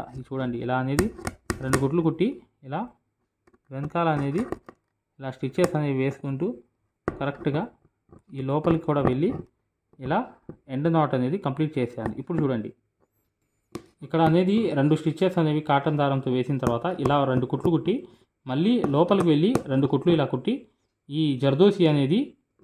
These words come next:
కరెక్ట్గా లోడింగ్ అనమాట. ఇది సన్న లోడింగ్ అంటారు దీన్ని. ఈ సన్న లోడింగ్ అనేది చుట్టూ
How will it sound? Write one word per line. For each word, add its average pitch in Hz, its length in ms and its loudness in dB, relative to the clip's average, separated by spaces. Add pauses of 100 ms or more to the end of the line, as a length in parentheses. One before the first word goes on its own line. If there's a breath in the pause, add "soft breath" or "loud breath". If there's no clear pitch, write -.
(160)
కరెక్ట్గా 160 420 2 (160)
లోడింగ్ 170 320 6
అనమాట. 127 240 4 (120)
ఇది 107 120 -4 (560)
సన్న 165 300 2
లోడింగ్ 160 260 6
అంటారు 127 260 0
దీన్ని. 110 200 0 (180)
ఈ 143 40 -4 (100)
సన్న 165 240 4 (120)
లోడింగ్ 180 280 6
అనేది 160 180 4 (100)
చుట్టూ 185 220 -4